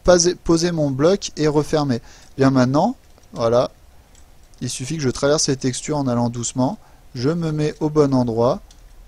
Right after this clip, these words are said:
Voilà, c'est un peu galère parce qu'il y a, il y a les tuyaux, il y a tout là. Et une fois que je suis là, je vais pouvoir poser mon bloc correctement. Désolé, euh, visuellement, ça doit être un peu horrible, mais si vous avez fait de la construction sur Blockscape, vous comprenez probablement ce que je veux dire.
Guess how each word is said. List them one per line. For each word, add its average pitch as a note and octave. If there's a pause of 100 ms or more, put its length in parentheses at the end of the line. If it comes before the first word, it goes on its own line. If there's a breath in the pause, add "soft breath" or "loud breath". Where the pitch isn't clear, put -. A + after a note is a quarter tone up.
(280)
Voilà, A#2
c'est A#2+
un A#2
peu A#2
galère A#2+
parce A2
qu'il G#2
y G#2
a, G2+
il G2
y G2+
a G2+
les G2+
tuyaux, A2+
il G#2
y G2
a F#2+
tout -
là. D3 (880 soft breath)
Et D#3
une D3
fois E3
que D#3
je C#3+
suis C3
là, C#3+
je D#3
vais B2
pouvoir B2+
poser B2+
mon C3
bloc B2+
correctement. A2+
Désolé, C#3+
euh, D#3
visuellement, C3+
ça -
doit A#2
être A2+
un D3
peu D#3
horrible, D3 (400 loud breath)
mais A#2+
si -
vous E3
avez C#3+
fait C#3
de C#3+
la C#3
construction C#3+
sur C3
Blockscape, B2+
vous A#2+
comprenez B2
probablement D#3+
ce -
que C#3+
je B2+
veux B2+
dire. C3